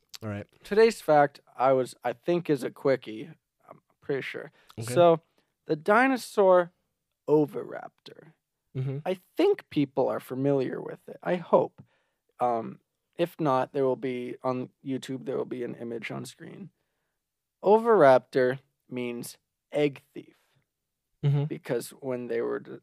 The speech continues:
Speaker 2: Oviraptor was discovered, it was discovered with fossilized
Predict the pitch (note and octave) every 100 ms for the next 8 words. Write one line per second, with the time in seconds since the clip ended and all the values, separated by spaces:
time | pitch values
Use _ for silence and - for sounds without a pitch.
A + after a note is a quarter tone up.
0 | _ - C3 B2+ B2 A2+ C3+ A#2+ - -
1 | - F#3+ F#3+ C#3 B2 B2+ _ _ - C3
2 | D#3 - - A#2 A#2+ B2 - - - -
3 | _ _ _ _ _ _ _ _ _ _
4 | _ - - - - - -